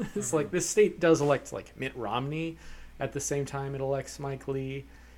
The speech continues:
Speaker 1: It's, and you have a lot of educated voters in Utah, and it's not a very big state, and you have a giant metro area that leans Democratic. There, there's the makings of, like,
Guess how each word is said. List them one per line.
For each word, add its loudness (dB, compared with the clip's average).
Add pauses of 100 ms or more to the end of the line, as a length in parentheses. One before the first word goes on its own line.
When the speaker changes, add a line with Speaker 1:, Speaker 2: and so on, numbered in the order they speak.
(160)
Speaker 1:
It's, -6 (640)
and -2
you 0
have 2
a 2
lot 0
of -4
educated -6
voters -2
in -8
Utah, -2
and -6
it's -12
not -6
a -4
very -4 (480)
big -4
state, -4
and -12
you -10
have -8
a -6
giant -8
metro -4
area -4
that -10
leans -10
Democratic. -6 (1120)
There, 0
there's 6
the 8
makings 4
of, 0
like, 0